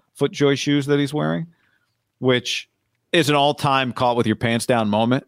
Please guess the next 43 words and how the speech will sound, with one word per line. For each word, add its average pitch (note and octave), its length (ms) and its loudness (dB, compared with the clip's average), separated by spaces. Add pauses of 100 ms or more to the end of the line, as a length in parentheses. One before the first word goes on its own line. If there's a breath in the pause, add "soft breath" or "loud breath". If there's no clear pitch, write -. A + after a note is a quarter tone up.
Did B2+ 160 0
Nike D3 280 0
not C#3+ 200 2
think C#3 180 -2
Tiger C3 300 2
was A#2 100 0
gonna B2 160 2
make A#2+ 240 0
it A2 80 -4
back? A2+ 380 -2 (400)
Like, C#3 220 -2
Tiger G3 360 0
returning, D3+ 720 0
if - 140 -2
he G#3+ 140 -2
had G#3 100 2
returned D3+ 500 -2
at A2 200 -4 (580 loud breath)
the C3+ 100 0
Valero, B2+ 680 0 (220)
it D3 80 2
would C#3 200 4
have B2+ 80 0
been A#2 220 0
the A2 80 -2
biggest G#2+ 340 -2
story A2 260 0
in G#2 60 0
sports A2+ 340 -2
this A2 180 -12
week. A2 280 -10 (340)
He E3+ 140 2
returned F3 400 2
at C#3+ 140 0
the C3 100 2
Masters. A2+ 880 -4 (1600 loud breath)
And D3+ 300 0 (100)
the D3 220 0
Nike D3 320 0
shoe D3 220 2
guys B2+ 280 2
were A#2 80 -4
just, G#2+ 360 -6